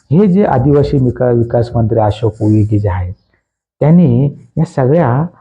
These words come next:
अ, ज्या घट-, महाराष्ट्रामध्ये जे, अ, आदिवासी बांधव असतील, जे राहत असतील, जे काही, अ, अ, आपल्या उदरनिर्वाहासाठी फिरत असतात, त्यांच्यासाठी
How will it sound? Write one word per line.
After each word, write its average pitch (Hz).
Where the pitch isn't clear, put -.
अ, -
ज्या 170
घट-, 123
महाराष्ट्रामध्ये 110
जे, 107
अ, 107
आदिवासी 113
बांधव 107
असतील, 107
जे 117
राहत 127
असतील, 104
जे 113
काही, 113
अ, 107
अ, 104
आपल्या 107
उदरनिर्वाहासाठी 117
फिरत 127
असतात, 101
त्यांच्यासाठी 185